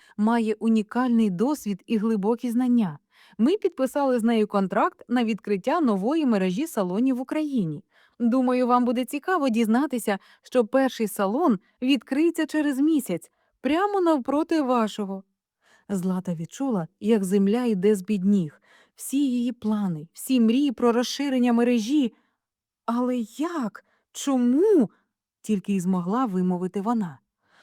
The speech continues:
«Бачите, у нашому бізнесі головне — це не розкішні меблі чи дорога косметика», —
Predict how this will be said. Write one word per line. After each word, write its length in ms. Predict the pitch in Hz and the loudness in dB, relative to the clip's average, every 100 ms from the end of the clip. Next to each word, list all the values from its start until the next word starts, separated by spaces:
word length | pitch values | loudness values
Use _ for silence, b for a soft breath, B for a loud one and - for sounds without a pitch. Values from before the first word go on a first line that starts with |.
| b _ - | b _ -6
«Бачите, 640 | 196 220 240 202 165 156 b b - | 0 0 0 -4 -6 -10 b b 0
у 120 | 226 | 4
нашому 460 | 233 233 247 226 | 4 2 2 2
бізнесі 460 | 208 233 226 214 226 | 2 2 0 0 0
головне — 560 | 220 220 208 240 240 208 - | 2 0 2 2 2 0 -4
це 160 | 247 | -2
не 160 | 233 240 | 0 2
розкішні 560 | 247 - 320 240 226 233 | 0 0 -2 0 0 2
меблі 400 | 277 208 190 185 | 2 0 -2 -6
чи 280 | - 220 | -4 -2
дорога 400 | 185 214 214 220 | 0 2 2 0
косметика», — 720 | 196 233 311 285 - 170 156 | 0 -2 0 0 0 -6 -8